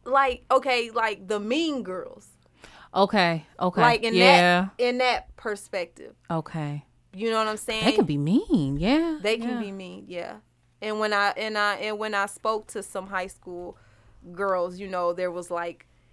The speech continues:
Speaker 1: in a group, there was, like, the, the pretty, like, model looking ones, and then
Speaker 2: Mm-hmm.
Speaker 1: you had
Speaker 2: Mm-hmm.
Speaker 1: the, like, tomboyish ones, and then, you know, and then you just had the ones that kinda just filled in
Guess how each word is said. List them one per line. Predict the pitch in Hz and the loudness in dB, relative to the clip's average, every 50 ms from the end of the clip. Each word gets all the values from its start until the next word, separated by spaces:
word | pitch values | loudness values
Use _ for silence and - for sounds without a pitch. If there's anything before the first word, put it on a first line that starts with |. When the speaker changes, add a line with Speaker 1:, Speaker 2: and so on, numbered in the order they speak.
| _ _ _ - - - - | _ _ _ -20 -20 -20 -12
Speaker 1:
in | - 202 190 | -10 -8 -6
a | 185 175 | -6 -8
group, | 170 180 196 196 175 170 - | -8 -8 -8 -8 -8 -8 -6
there | - 170 165 | -6 -4 -4
was, | 160 165 160 | -4 -6 -8
like, | 160 160 160 - - _ - - - _ - _ - | -8 -10 -10 -12 -16 _ -20 -20 -20 _ -20 _ -14
the, | 175 175 165 160 147 - - - - _ _ _ _ _ _ _ | -10 -8 -8 -8 -8 -10 -12 -16 -20 _ _ _ _ _ _ _
the | - 175 165 151 - _ _ _ _ _ | -8 -8 -8 -8 -10 _ _ _ _ _
pretty, | - - 214 196 190 185 180 175 165 160 - - _ | -8 -4 -4 -4 -4 -6 -14 -16 -16 -18 -20 -18 _
like, | - 175 160 151 151 120 _ _ _ _ - 170 175 | -8 -6 -6 -6 -8 -12 _ _ _ _ -20 -20 -12
model | 175 180 180 180 180 165 160 160 156 170 | -8 -4 -2 -2 -2 -2 -4 -6 -8 -10
looking | 185 175 - - 175 170 170 170 | -12 -12 -10 -12 -12 -12 -10 -10
ones, | 175 180 170 165 175 175 - | -10 -10 -10 -10 -12 -4 2
and | 233 247 220 | 4 4 6
then | 233 226 208 | 6 2 2
Speaker 2:
Mm-hmm. | 185 | 0
Speaker 1:
you | 190 190 | -4 -2
had | 202 202 214 196 196 185 | 0 2 2 2 2 0
Speaker 2:
Mm-hmm. | 185 190 190 | -2 -6 -8
Speaker 1:
the, | 190 | -6
like, | 175 143 147 - - | -4 -4 -6 -6 -6
tomboyish | - 240 202 190 185 180 180 180 175 185 180 175 175 175 175 175 - | -2 0 2 2 2 0 -2 -6 -8 -8 -6 -6 -6 -6 -8 -10 -12
ones, | - 190 185 180 175 180 185 185 170 | -16 -12 -10 -8 -8 -8 -10 -12 -14
and | 180 180 180 | -16 -14 -14
then, | 175 175 175 175 175 - _ _ _ _ _ _ | -14 -14 -14 -14 -16 -20 _ _ _ _ _ _
you | - 196 196 | -16 -14 -10
know, | 185 180 175 170 170 170 170 - _ _ _ _ _ _ _ _ - | -8 -6 -4 -2 -4 -4 -4 -8 _ _ _ _ _ _ _ _ -10
and | 196 196 190 | -10 -8 -8
then | 196 196 190 180 | -8 -10 -10 -12
you | 180 | -14
just | 175 170 190 185 190 | -12 -10 -10 -10 -8
had | 208 220 208 196 185 | -6 -4 -4 -4 -4
the | 180 175 | -4 -6
ones | 175 180 190 190 190 185 175 | -6 -4 -4 -4 -4 -4 -6
that | 180 151 - | -8 -8 -8
kinda | - 214 196 185 180 185 180 175 | -6 -6 -4 -4 -4 -6 -8 -10
just | 175 180 175 180 170 175 - _ _ _ _ _ - | -8 -10 -10 -10 -10 -14 -18 _ _ _ _ _ -20
filled | - - - 233 220 202 202 196 190 185 180 | -18 -10 -6 -2 -2 0 -2 -2 -6 -8 -10
in | 202 202 202 208 202 196 196 202 | -8 -8 -8 -8 -10 -10 -12 -14